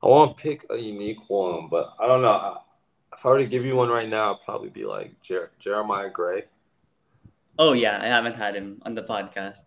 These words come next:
Speaker 2: Yeah.
Speaker 1: I, I think, um, he's had a unique story.
Speaker 2: Mm-hmm.
Speaker 1: And he probably definitely wouldn't, would enjoy talking about it. I think, uh, especially once he gets ready to start playing, I think he would be a good candidate.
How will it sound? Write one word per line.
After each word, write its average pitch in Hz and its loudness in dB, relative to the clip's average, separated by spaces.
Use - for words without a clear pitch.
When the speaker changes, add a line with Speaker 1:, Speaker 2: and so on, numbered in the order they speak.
Speaker 2:
Yeah. - -18
Speaker 1:
I, - -12
I 92 -6
think, 101 0
um, 90 2
he's 107 -4
had 113 8
a 104 6
unique 101 -4
story. 117 2
Speaker 2:
Mm-hmm. 131 -4
Speaker 1:
And 95 -2
he 101 -8
probably 92 0
definitely 107 2
wouldn't, 104 2
would 107 0
enjoy 104 0
talking 107 -2
about 101 0
it. - -8
I - -12
think, 101 -8
uh, 85 -2
especially 151 2
once 127 0
he 117 -14
gets 110 -6
ready 101 -6
to 92 -6
start 90 -4
playing, 92 -10
I 85 -10
think 87 -16
he 92 -8
would 82 -8
be 85 -8
a 85 -10
good 80 -12
candidate. 78 -12